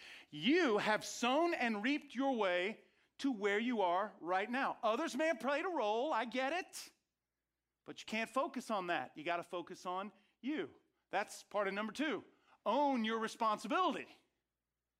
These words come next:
Okay? Think about a pie chart, okay? Pie chart. This is your life, all right? I don't care how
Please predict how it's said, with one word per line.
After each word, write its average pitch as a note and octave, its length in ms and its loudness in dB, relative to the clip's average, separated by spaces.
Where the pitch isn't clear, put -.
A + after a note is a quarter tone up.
Okay? A#3 220 2
Think E4+ 140 2
about D4 160 4
a A3 40 0
pie C4 300 0
chart, E3+ 460 -2
okay? G#3 380 -2
Pie A3 200 0
chart. F3 300 -4
This A3 180 -6
is C4 120 -4
your D4 160 0
life, E3+ 360 0
all D#3 80 -2
right? G#3 160 0
I B3+ 80 2
don't F4+ 160 0
care A#3+ 360 0
how D4 380 -2